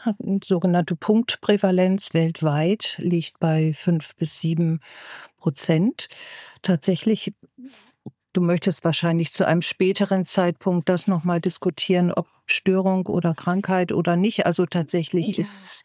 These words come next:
Speaker 2: im I C D zehn, im I C D elf,
Speaker 1: Mhm.
Speaker 2: im D S M vier und fünf und wie Kim gerade auch schon sagte, in den Leitlinien tatsächlich eben auch als relevante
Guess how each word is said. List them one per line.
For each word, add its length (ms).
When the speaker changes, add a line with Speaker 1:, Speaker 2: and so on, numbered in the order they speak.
Speaker 2:
im 460
I 100
C 180
D 220
zehn, 500
im 260
I 100
C 160
D 240
elf, 380
Speaker 1:
Mhm. 240
Speaker 2:
im 120
D 160
S 180
M 260
vier 320
und 180
fünf 360
und 220
wie 100
Kim 280
gerade 400
auch 140
schon 240
sagte, 380
in 140
den 180
Leitlinien 1080
tatsächlich 640
eben 240
auch 380
als 280
relevante 640